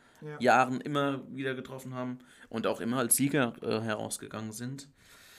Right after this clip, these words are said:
Speaker 2: Und, äh, vor denen, muss ich sagen,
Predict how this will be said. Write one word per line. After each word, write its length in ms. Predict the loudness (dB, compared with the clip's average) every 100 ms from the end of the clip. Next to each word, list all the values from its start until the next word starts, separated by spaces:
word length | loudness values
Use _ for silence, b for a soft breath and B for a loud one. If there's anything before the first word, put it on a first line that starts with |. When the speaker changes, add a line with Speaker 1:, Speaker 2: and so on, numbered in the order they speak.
| B B B -12
Speaker 2:
Und, 500 | -8 -4 -4 -6 -6
äh, 320 | -4 -2 -4 -8 -16
vor 180 | -8 -6
denen, 240 | -2 -2
muss 160 | -2 -4
ich 120 | -6
sagen, 600 | -2 0 -2 -2 -4 -8